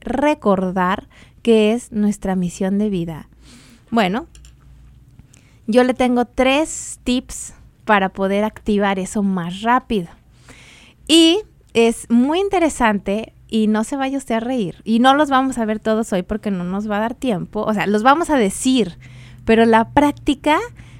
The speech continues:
pues la práctica hace al maestro. Y, eh, la forma en la que se reactiva nuestro A D N, y hoy lo estaban hablando Alicia y Rafael en la mañana, el mindfulness y la forma de tener una mejor memoria y todo esto,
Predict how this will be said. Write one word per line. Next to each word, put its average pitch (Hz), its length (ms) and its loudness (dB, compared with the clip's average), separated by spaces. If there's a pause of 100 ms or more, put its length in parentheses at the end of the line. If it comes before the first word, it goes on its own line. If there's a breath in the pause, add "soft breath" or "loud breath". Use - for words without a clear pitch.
(140)
pues 214 160 2
la 208 200 2
práctica 220 520 -2
hace 180 220 -4
al 202 120 2
maestro. 208 680 -2 (680 soft breath)
Y, 262 580 2
eh, 208 380 0
la 233 300 0
forma 320 680 2
en 226 260 0
la 214 120 -2
que 226 180 -4
se - 200 -4
reactiva 311 1040 2 (520 soft breath)
nuestro 226 540 2
A 240 140 4
D 262 260 2
N, 233 280 0
y 240 140 2
hoy 240 120 6
lo 262 100 0
estaban 233 460 0
hablando 196 520 -2
Alicia 190 460 -2
y 214 40 -2
Rafael 190 480 -4
en 220 140 0
la 208 100 0
mañana, 175 600 -2 (420 loud breath)
el 202 200 0
mindfulness 254 1040 -2
y 220 60 0
la 185 140 -2
forma 220 360 -2
de 208 80 -6
tener 196 320 -4
una 233 140 0
mejor 208 380 -2
memoria 220 800 -2
y 214 100 -4
todo 226 340 -2
esto, 226 400 -4